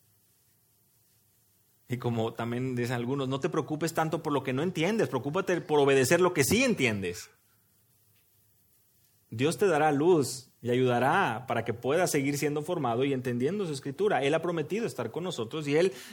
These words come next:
finalmente nos instruye y nos alumbra mediante su palabra. ¿Cómo está nuestra obediencia siendo vista a la luz de otros, a la luz del, del, de la Escritura misma? Todo lo que es de buen nombre nos habla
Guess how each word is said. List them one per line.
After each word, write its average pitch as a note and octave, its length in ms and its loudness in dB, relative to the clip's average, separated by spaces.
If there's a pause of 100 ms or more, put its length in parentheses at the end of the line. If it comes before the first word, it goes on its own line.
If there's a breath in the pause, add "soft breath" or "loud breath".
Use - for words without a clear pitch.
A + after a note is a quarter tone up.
finalmente D#3 480 -2
nos D3 200 -4
instruye D#3+ 420 0
y D3+ 40 0
nos C3 160 -2
alumbra D3+ 360 0
mediante A#2+ 360 -4
su C3+ 140 -6
palabra. D3+ 560 -6 (1800)
¿Cómo C#3 220 0
está D3 180 2
nuestra D3 320 0
obediencia C3 880 2 (220 loud breath)
siendo B2+ 920 0
vista A2+ 680 -2
a A#2 80 2
la A2 120 4
luz B2+ 260 0
de B2+ 120 4
otros, B2+ 380 2
a A2+ 80 0
la A2+ 60 2
luz E3+ 160 -2
del, C3 380 0
del, B2+ 280 0
de C3 100 6
la C#3 80 6
Escritura D3 540 2
misma? A3 540 0 (1300)
Todo C#3+ 200 4
lo C#3+ 160 4
que C#3+ 120 4
es C3 120 2
de C3+ 80 4
buen C3+ 240 2
nombre D3 300 2
nos A#2+ 220 -2
habla B2+ 500 2